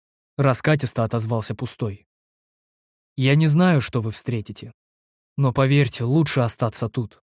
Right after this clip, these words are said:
Мы неуверенно переглянулись. «Я точно не хочу навсегда застрять на этом грёбаном пляже», буркнул Стефан.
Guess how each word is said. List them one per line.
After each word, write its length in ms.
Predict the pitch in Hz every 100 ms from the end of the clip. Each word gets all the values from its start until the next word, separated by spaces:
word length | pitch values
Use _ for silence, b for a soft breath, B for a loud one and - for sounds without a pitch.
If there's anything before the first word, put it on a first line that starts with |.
| _ _ _ _ _ _ _
Мы 140 | 143 156
неуверенно 520 | 156 151 147 143 135
переглянулись. 760 | 135 135 135 135 110 98 - - _ _ _ _ _ _ _ _ _ -
«Я 300 | 131 170 190
точно 340 | 208 170 147
не 120 | 135
хочу 280 | 127 123 196
навсегда 440 | 180 - 147 135 156
застрять 440 | 143 - 165 147
на 60 | 127
этом 300 | 131 127 113
грёбаном 580 | 131 160 156 143 135 135
пляже», 500 | 151 131 98 92 - _ _ _ _
буркнул 400 | 135 131 - 117
Стефан. 480 | 113 - 104 101 104